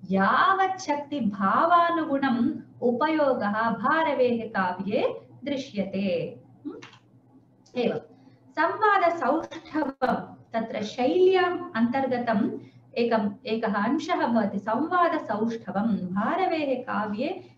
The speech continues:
ह्यः उक्तवती किल, सर्वे अनुद्वेगशीलाः। यावत्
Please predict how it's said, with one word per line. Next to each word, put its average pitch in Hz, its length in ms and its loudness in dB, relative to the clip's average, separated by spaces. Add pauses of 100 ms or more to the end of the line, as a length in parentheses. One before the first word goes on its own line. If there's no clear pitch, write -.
(100)
ह्यः 302 200 4
उक्तवती 302 500 0
किल, 320 240 -4
सर्वे 294 360 0
अनुद्वेगशीलाः। 269 1600 0 (520)
यावत् 381 960 2